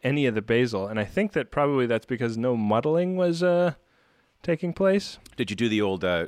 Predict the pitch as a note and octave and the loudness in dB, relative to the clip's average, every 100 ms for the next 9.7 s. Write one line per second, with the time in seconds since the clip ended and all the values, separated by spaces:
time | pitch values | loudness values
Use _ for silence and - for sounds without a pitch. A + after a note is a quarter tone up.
0 | - G2+ F#2 E2+ F#2+ F#2 F2+ F#2 - _ | -6 -6 -4 -4 -2 -2 -2 -6 -14 _
1 | - G#2 F2+ F2+ - F2 F2+ - G#2+ A2+ | -12 -6 -6 -6 -8 -4 -4 -4 -6 -6
2 | - B2+ C#3+ - - _ _ _ _ _ | -6 -10 -10 -16 -20 _ _ _ _ _
3 | _ - D#3+ F3 - D#3 D#3 D3+ D3+ C#3+ | _ -6 -4 -4 -4 0 4 2 2 -2
4 | C#3 C3 G2+ F2+ - - - - _ - | 0 0 0 -4 -14 -16 -18 -20 _ -8
5 | G#2 G#2 A#2 A#2+ A2 G#2 - F#2 F#2+ - | -2 -2 0 0 0 -2 -4 -6 -6 -4
6 | G#2+ G#2+ A2+ G2+ F2+ F2 - F2 D2+ D#2+ | -2 -2 -2 -4 -8 -8 -8 -8 -8 -8
7 | D2+ D2+ D2+ D#2+ D#2 D#2 B1 D#2 C2+ B1 | -8 -8 -6 -8 -8 -10 -10 -8 -10 -10
8 | D2 C2 - - _ F#3 C#3+ A2+ A2+ E3+ | -10 -10 -10 -20 _ 2 4 2 0 -8
9 | - G2 G2 - C3 A#2 | -4 -4 -4 -4 -2 -2